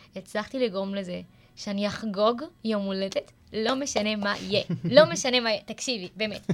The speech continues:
Speaker 2: <laughs>
Speaker 1: אמ,
Speaker 2: רגע, אבל שנייה, לפני היום הולדת,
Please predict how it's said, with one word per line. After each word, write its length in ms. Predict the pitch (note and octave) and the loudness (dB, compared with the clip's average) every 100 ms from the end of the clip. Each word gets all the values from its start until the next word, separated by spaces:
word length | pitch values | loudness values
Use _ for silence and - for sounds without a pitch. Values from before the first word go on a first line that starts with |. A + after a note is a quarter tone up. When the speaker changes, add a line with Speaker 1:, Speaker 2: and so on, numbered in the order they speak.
| - | 0
Speaker 2:
<laughs> 180 | F3+ - | -4 -2
Speaker 1:
אמ, 60 | G#3+ G#3+ G#3+ G#3 G#3 G#3 G#3+ | 0 2 2 0 0 -2 4
Speaker 2:
רגע, 180 | A3+ G3+ | 6 8
אבל 120 | F3+ | 6
שנייה, 240 | E3+ G#3+ | 6 6
לפני 220 | F#3+ F3 A#3 | 6 4 4
היום 160 | B3+ | 6
הולדת, 480 | G#3+ G3 G#3+ C#4 | 6 6 8 6